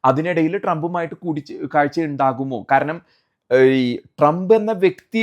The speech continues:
ഒരു പക്ഷെ അദ്ദേഹത്തിൻ്റെ, ഏഹ്, ഇ-, ഇത് അ-, അദ്ദേഹത്തിൻ്റെ ശൈലിയോ സംസാര രീതിയോ നം-, നമുക്ക് ഇഷ്ടപ്പെട്ടു എന്ന് വരില്ല. പക്ഷേ അമേരിക്ക എന്ന രാജ്യവുമായിട്ട്, ഏഹ്, കുഴപ്പത്തിലായി ഇപ്പ എതിർചേരിയിൽ നിന്ന് ഇന്ത്യക്ക്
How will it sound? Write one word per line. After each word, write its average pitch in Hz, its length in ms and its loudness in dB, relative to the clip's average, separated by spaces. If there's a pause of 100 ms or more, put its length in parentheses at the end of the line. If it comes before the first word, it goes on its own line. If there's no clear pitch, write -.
(120)
ഒരു 196 160 4
പക്ഷെ 202 220 0
അദ്ദേഹത്തിൻ്റെ, 180 560 -2 (420)
ഏഹ്, 160 260 6 (1080)
ഇ-, 180 200 -4 (100)
ഇത് 165 100 2 (100)
അ-, 151 200 2
അദ്ദേഹത്തിൻ്റെ 165 380 2 (200)
ശൈലിയോ 170 460 2 (140)
സംസാര 156 300 0 (160)
രീതിയോ 170 260 -4
നം-, 170 160 -8 (220)
നമുക്ക് 170 260 2
ഇഷ്ടപ്പെട്ടു 170 380 -2
എന്ന് 165 140 -4
വരില്ല. 131 300 0
പക്ഷേ 165 220 0 (720)
അമേരിക്ക 170 460 0
എന്ന 226 100 -6 (120)
രാജ്യവുമായിട്ട്, 185 840 -8 (600)
ഏഹ്, 139 440 -2 (140)
കുഴപ്പത്തിലായി 156 1000 0 (360)
ഇപ്പ 131 120 -6 (440)
എതിർചേരിയിൽ 170 680 2 (120)
നിന്ന് 160 220 -8
ഇന്ത്യക്ക് 151 400 -6